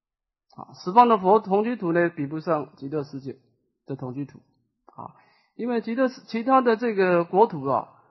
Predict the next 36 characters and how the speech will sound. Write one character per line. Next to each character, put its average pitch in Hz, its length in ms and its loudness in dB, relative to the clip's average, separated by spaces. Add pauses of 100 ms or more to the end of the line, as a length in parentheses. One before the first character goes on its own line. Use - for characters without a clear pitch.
(380)
这 196 160 2
个 226 100 -4
果 160 180 -2
报 185 220 6
体 123 240 -8
啊， - 160 -14 (1040)
多 285 140 6
多 302 160 8
少 254 160 12
少 220 100 8
都 240 140 6
夹 208 160 4
杂 202 120 4
着 185 120 2
痛 180 340 0
苦 127 160 -8
的， - 140 -16 (320)
不 262 80 -6
可 202 160 0
能 185 160 2
说 220 100 -2
无 202 140 -4
有 202 100 4
众 165 220 0
苦， - 260 -16
没 - 80 -10
有 160 80 -6
这 147 120 -10
件 113 180 -12
事， - 160 -20
没 160 80 -4
有 147 60 -6
这 151 100 -8
种 120 160 -10
事 135 120 -16
情 - 160 -20